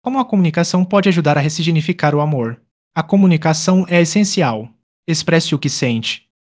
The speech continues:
Isso cria intimidade e união. Quais pequenas ações podem fazer grande diferença no amor?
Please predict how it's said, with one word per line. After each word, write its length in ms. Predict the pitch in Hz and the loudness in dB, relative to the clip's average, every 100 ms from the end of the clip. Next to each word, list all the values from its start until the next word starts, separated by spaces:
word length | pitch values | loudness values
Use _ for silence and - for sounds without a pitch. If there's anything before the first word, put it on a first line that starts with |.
| _ | _
Isso 240 | 196 - | -2 0
cria 220 | 190 156 147 | 0 0 0
intimidade 580 | 135 175 165 139 143 | 0 0 2 2 2
e 100 | 151 | 0
união. 440 | 156 156 127 110 110 _ _ _ | 2 2 0 -4 -8 _ _ _
Quais 220 | - 226 - | -2 0 0
pequenas 440 | 196 170 165 151 | -2 0 0 0
ações 320 | 139 165 160 | -2 0 -2
podem 300 | 156 185 185 | -2 -2 0
fazer 280 | 196 175 175 | 0 0 0
grande 300 | 151 151 151 | 2 0 2
diferença 500 | 180 - 165 156 156 | -2 0 0 2 -2
no 120 | 131 | -4
amor? 380 | 117 139 202 226 | -4 -2 -2 -4